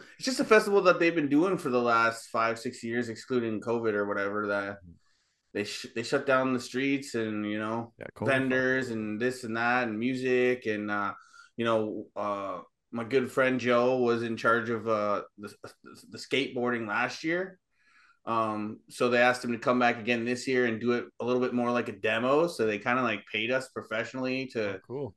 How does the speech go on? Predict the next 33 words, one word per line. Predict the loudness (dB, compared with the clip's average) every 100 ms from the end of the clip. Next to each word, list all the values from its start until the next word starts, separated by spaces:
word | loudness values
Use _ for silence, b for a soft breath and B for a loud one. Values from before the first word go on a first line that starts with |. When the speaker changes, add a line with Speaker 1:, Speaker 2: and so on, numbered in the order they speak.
| _
Speaker 1:
come | 2
out | 4 4
and | 2
put | 0
a | 0
show | 0 0
on | 2 2 2
for, | 4 4 4
for | 2 -2
the | -2
crowd | 2 4 6 4
and | 2
the | 0
kids. | 2 2 0 -10 -20 _ _ _ _ _ _ _ _ _ _
So | -4 2
it | 2
was | 6
a, | 6 6
it |
was | 6
a | 4
really | 6
good | 4 6
time. | 8 8 4
Fuck, | 0 -4 -4
it |
was | -6 -6 -12 -18 -20 -4
beautiful | 0 0 2 0 0
weather. | 0 4 6
It | 6
wasn't | 4 0
too | -8 -14
hot. | -6 0 4 6 6